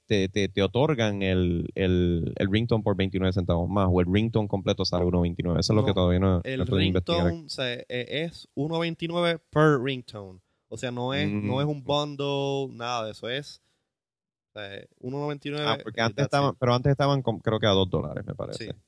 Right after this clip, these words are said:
Speaker 1: Habían bajado. Este, pero para aquellas personas que sí, les gusta, este, los ringtones, ya lo puedes hacer on the fly, on your phone, sin tener que estar, ah, pues tengo que, ah,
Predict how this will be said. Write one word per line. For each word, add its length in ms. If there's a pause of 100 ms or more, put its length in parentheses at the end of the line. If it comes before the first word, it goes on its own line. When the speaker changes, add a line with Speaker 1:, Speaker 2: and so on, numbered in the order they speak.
Speaker 1:
Habían 260
bajado. 400 (600)
Este, 560
pero 260
para 180
aquellas 300
personas 360
que 120
sí, 340
les 200
gusta, 880
este, 220
los 140
ringtones, 340
ya 100
lo 100
puedes 180
hacer 400
on 200
the 60
fly, 560
on 200
your 140
phone, 420
sin 200
tener 240
que 100
estar, 380 (480)
ah, 140
pues 140
tengo 220
que, 200
ah, 220